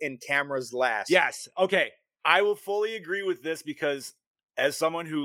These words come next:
Speaker 2: loves and has fucked with GoPros a lot, yeah.
Speaker 1: We
Speaker 2: You're
Speaker 1: never see him change a camera.
Speaker 2: un-, unless he's got, like, these all plugged into the generator somehow that we magically never fucking see.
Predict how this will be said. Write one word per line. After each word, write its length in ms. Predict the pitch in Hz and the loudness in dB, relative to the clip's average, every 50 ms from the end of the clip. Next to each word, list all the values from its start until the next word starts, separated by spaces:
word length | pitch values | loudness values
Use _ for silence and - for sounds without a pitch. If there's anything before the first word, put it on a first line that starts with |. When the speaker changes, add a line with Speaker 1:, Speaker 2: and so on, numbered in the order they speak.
| 131 | 0
Speaker 2:
loves 480 | 123 135 135 135 139 135 123 - - - _ | 0 0 2 2 0 -2 -8 -14 -18 -14 _
and 160 | 110 120 120 | -8 -6 -6
has 140 | 117 107 - | -6 -6 -6
fucked 280 | - - 139 135 - - | -2 -2 -2 -2 -2 -6
with 140 | 117 92 | -16 -10
GoPros 600 | - 131 120 120 123 - - 110 107 104 101 95 - - - | -4 0 0 0 0 -2 -4 -4 -4 -4 -4 -6 -8 -10 -12
a 60 | 95 | -10
lot, 420 | 92 92 98 101 98 87 80 73 - _ _ _ _ _ _ _ _ _ _ _ _ _ _ _ _ _ _ _ _ _ _ _ _ | -8 -4 -2 0 0 0 0 -2 -6 _ _ _ _ _ _ _ _ _ _ _ _ _ _ _ _ _ _ _ _ _ _ _ _
yeah. 220 | - 120 107 80 - - _ _ _ _ _ _ _ _ | 2 4 4 4 2 -4 _ _ _ _ _ _ _ _
Speaker 1:
We 180 | 120 135 165 175 | 0 4 6 6
Speaker 2:
You're 80 | - | 6
Speaker 1:
never 220 | 165 165 175 208 220 | 6 2 2 0 -2
see 180 | 214 - 254 | -4 -4 -4
him 100 | 240 240 | -6 -6
change 240 | 208 - 233 226 214 | -2 -2 -2 -2 -2
a 60 | 233 | -6
camera. 500 | 220 - 185 165 151 143 139 135 127 127 - _ - | -6 -2 0 0 0 0 -2 -4 -6 -8 -10 _ 2
Speaker 2:
un-, 240 | 190 202 190 175 190 - | 2 2 2 -2 -2 0
unless 380 | 170 185 196 185 196 220 247 - | 0 0 4 4 4 4 4 0
he's 240 | 285 294 294 240 190 | -2 -4 -4 -4 0
got, 300 | 220 226 220 220 220 - - _ _ _ _ _ | 0 2 2 2 0 -4 -8 _ _ _ _ _
like, 280 | - 170 170 165 131 123 | -2 0 0 0 -2 -4
these 240 | 143 175 180 180 - | -8 -8 -6 -6 -2
all 260 | 160 143 151 170 185 | 2 4 4 4 4
plugged 380 | 180 - 202 196 190 180 151 156 | 2 0 0 0 0 0 -2 -4
into 300 | 160 165 175 139 156 151 | -6 -6 -8 -10 -10 -8
the 100 | 143 139 | -8 -6
generator 640 | 113 - - 127 120 139 143 151 151 151 151 160 | -6 -4 -2 -2 0 0 0 0 0 0 -2 -4
somehow 460 | 151 - 165 165 160 156 151 151 151 151 | -6 -6 -8 -6 -4 -2 0 0 2 0
that 120 | 139 135 | -2 -4
we 120 | 123 123 | -6 -8
magically 520 | 123 117 113 113 120 123 127 127 131 135 127 | -8 -4 -4 -2 -2 -4 -6 -8 -8 -6 -4
never 320 | 120 120 120 120 117 120 | -2 -2 -2 -2 -4 -8
fucking 400 | 110 - 123 123 - - 120 113 | -6 -4 -4 -2 -2 -4 -8 -8
see. 460 | 110 - - 110 113 123 135 143 147 | -10 -10 -10 -8 -6 -6 -6 -8 -10